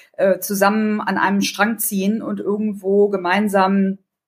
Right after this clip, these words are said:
ähm, ja, in, in eine ähnliche Richtung zu blicken und auch bereit zu sein, dafür,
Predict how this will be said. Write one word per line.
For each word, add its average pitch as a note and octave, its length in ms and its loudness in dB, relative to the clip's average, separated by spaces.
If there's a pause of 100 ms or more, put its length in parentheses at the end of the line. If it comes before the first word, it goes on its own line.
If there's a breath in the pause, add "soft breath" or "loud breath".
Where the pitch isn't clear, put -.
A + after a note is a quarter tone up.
(440)
ähm, F3 580 -2
ja, F3+ 220 2
in, F3+ 280 -4
in F#3 140 -6
eine F#3+ 340 2
ähnliche G3+ 460 0
Richtung G3+ 300 -2
zu E3+ 120 -10
blicken F#3+ 300 -2
und G3 160 0
auch G3 180 2
bereit F3 300 0
zu G#3 100 -6
sein, F#3+ 320 0
dafür, F#3+ 480 2